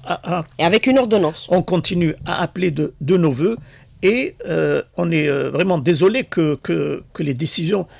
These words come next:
Speaker 1: n'aient pas été, euh, n'aient pas été prises pour, pour cela.
Speaker 2: Alors, euh, j'aborde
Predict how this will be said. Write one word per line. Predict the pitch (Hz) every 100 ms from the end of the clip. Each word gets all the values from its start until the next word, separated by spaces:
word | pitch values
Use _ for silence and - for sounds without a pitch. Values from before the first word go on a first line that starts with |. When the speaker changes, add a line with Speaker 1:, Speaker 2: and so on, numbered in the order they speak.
| -
Speaker 1:
n'aient | 151 165
pas | 190 190
été, | 147 185 175
euh, | 151 143 143 131 -
n'aient | 160
pas | 175
été | 156 139
prises | 135 - 131 - - -
pour, | 151 - -
pour | 165
cela. | - 135 123 - _ _ _ _ - - - -
Speaker 2:
Alors, | 269 262
euh, | 233 226 220
j'aborde | 247 226 320 247 180